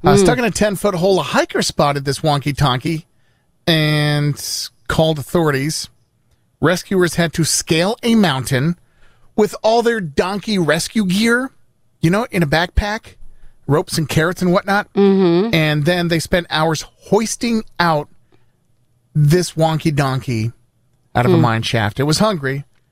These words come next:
Speaker 1: It was
Speaker 2: Wow.
Speaker 1: dehydrated, but it wasn't hurt. Otherwise, it was a perfectly healthy donkey. The rescue efforts on saving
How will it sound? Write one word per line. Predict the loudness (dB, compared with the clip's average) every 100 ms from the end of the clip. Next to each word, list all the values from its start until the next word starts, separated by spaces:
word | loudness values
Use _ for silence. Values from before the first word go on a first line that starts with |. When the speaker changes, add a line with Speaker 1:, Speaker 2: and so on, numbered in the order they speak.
| _ -4
Speaker 1:
It | 0
was | 2
Speaker 2:
Wow. | 4
Speaker 1:
dehydrated, | 2 2 0 0 0 0 0 -4 -6 _ _ _ _ _ 0
but | 0
it |
wasn't | 0 -2 0
hurt. | 0 0 -2 -6
Otherwise, | -2 0 -2 -4
it |
was | -4
a | -4
perfectly | -2 -2 -2 -2 -2 0 -2 _ -14 -14 -12 -4
healthy | -2 0 0 -2 -4 -6 0
donkey. | 2 0 0 0 -2 -4 _ _ _ _ _ _ _ 0
The | 2 2
rescue | 0 -2 0 2
efforts | 2 0 -2 0
on | -2
saving | -2 -2 0 0 -2